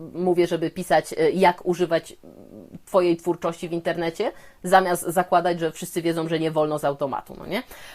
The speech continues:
E, więc są, są takie metody. Mm, druga sprawa, że one czasem, e, są, no, inaczej.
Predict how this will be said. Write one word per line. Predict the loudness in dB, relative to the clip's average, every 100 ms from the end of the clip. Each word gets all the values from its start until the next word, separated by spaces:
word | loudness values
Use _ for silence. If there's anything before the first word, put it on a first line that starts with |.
| -2
E, | 4 4 4
więc | 4 4
są, | 4 2 2
są | -2 0
takie | 0 0
metody. | -2 0 -2 -4 -4
Mm, | -2 0 0 -2
druga | 0 4
sprawa, | 4 6 6 4
że | 2
one | 0 0
czasem, | -2 -2 -2 -4 -2 0 0 0 -2
e, | -4
są, | -2 -2 -2 -6 -10 -14 -18 -18 -18 -20 -20 -20 -12 0
no, | 0 0 -4
inaczej. | -2 -2 -6